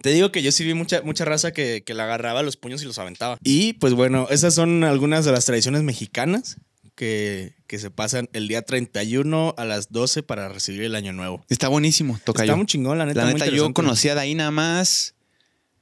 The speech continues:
Speaker 2: la de las uvas. Y
Speaker 1: Ujú.
Speaker 2: la conocía superficialmente, ¿no?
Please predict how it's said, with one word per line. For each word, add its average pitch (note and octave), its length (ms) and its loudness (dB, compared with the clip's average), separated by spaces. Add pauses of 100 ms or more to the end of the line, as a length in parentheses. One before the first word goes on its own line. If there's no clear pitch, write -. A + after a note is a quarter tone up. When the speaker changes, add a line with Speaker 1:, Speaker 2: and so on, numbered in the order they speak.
(100)
Speaker 2:
la A#2 180 0
de G#2 80 2
las F#2+ 220 0
uvas. G#2+ 420 -2
Y A#2 120 -2
Speaker 1:
Ujú. A#2 40 4
Speaker 2:
la A2 160 -2
conocía B2 540 0
superficialmente, A#2 880 -4
¿no? G#2+ 80 0